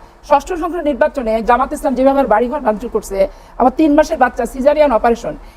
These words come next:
সেইটা নিয়ে মিটিং করতে করতে আমার গোটা শরীরে সেলাই ছিঁড়ে গেছে, এবং পরপর তিনটা বাচ্চা হয়েছে ঠিক ভোটের সাত দিন আগে, এবং আমার হচ্ছে শারীরিক পরিস্থিতিটা দল করতে যেই পরিস্থিতি, তারপরে ওইখানে জামাতকে পরপর চারটা ভোটে হারানো হলো, হয়ে জিতলো।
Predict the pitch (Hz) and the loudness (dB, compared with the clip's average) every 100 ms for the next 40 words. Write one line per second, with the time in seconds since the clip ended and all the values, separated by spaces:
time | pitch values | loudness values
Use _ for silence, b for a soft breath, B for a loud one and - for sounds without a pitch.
0 | b - 294 330 330 311 285 294 294 311 | b -2 2 4 2 -4 -6 -6 -6 -6
1 | 320 294 294 220 247 294 254 277 277 269 | -2 0 0 2 2 2 0 -2 -2 0
2 | 262 220 240 175 - 131 - b b - | -2 2 0 0 -4 -8 -10 b b 0
3 | 285 190 311 - 359 330 330 349 302 285 | 0 4 2 4 0 0 -2 2 2 2
4 | 311 349 - 220 247 285 403 - B - | -4 -4 -8 -2 0 2 2 0 B -2
5 | 294 220 277 196 440 - b b b - | 0 0 -2 -4 -4 -10 b b b 0
6 | 302 277 294 370 403 392 311 320 370 392 | 0 0 2 2 2 -2 2 4 4 2
7 | 311 294 311 339 339 254 254 254 277 285 | -2 -4 -6 0 2 2 0 -2 -2 -2
8 | 277 202 175 175 123 - b b - 311 | 2 2 0 -8 -8 -12 b b 0 2
9 | 320 370 349 - 370 330 285 311 - 370 | 2 0 0 -6 -8 0 2 2 0 0
10 | - 285 277 349 381 285 320 330 330 277 | 4 4 4 2 2 0 2 0 -2 -2
11 | 214 185 165 - b b b - 381 392 | 0 -2 -6 -8 b b b 2 4 4
12 | 392 208 | 2 2